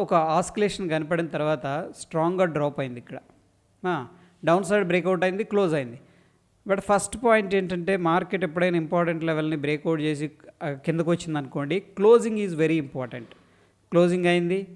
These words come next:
ఈ క్యాండిల్. దాని తర్వాత మనం అబ్జర్వ్ చేస్తే ఈ క్యాండిల్ లోపలే ఉంది, అర్థమవుతుందా? ఈ క్యాండిల్ బ్రేక్అవుట్ అయింది, ఈ క్యాండిల్ and డెఫినెట్గా, ఆ, ఇప్పటిదాకా వోలటాలిటీ ఉంది, ఇటు పైకి వెళ్ళింది,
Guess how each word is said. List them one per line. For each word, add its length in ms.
ఈ 100
క్యాండిల్. 340
దాని 220
తర్వాత 320
మనం 200
అబ్జర్వ్ 340
చేస్తే 360
ఈ 20
క్యాండిల్ 440
లోపలే 400
ఉంది, 180
అర్థమవుతుందా? 440
ఈ 100
క్యాండిల్ 360
బ్రేక్అవుట్ 420
అయింది, 240
ఈ 80
క్యాండిల్ 340
and 160
డెఫినెట్గా, 500
ఆ, 60
ఇప్పటిదాకా 580
వోలటాలిటీ 520
ఉంది, 200
ఇటు 220
పైకి 280
వెళ్ళింది, 300